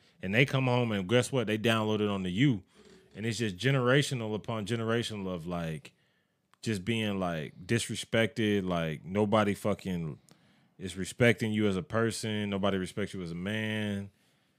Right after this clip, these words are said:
woman, whatever the fuck in your career that you're pursuing. It's just like,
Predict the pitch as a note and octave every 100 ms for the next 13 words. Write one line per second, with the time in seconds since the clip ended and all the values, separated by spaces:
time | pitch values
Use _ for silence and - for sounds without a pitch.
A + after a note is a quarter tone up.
0 | _ _ _ E2+ G2+ A#2 A2+ A2 G#2 G#2
1 | A#2 A#2+ A2+ F#2+ B2 A2+ - A2 G#2 G#2
2 | G#2 G2 G2+ A2 G#2+ F2+ G2 G2+ - A#2
3 | A2+ G#2 F#2+ G#2 F#2 F#2+ E2+ D#2